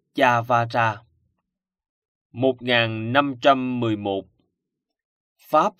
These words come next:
vô ký, áp gia ca ta, hòa sanh tồn,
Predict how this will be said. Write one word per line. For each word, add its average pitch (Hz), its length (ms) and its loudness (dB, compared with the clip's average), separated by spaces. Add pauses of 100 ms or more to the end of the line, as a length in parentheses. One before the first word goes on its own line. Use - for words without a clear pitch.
vô 117 380 0
ký, 160 380 -2 (1040)
áp 190 260 2
gia 127 420 2
ca 113 240 0
ta, 110 340 -2 (800)
hòa 113 420 2
sanh 156 360 -4
tồn, 104 480 -4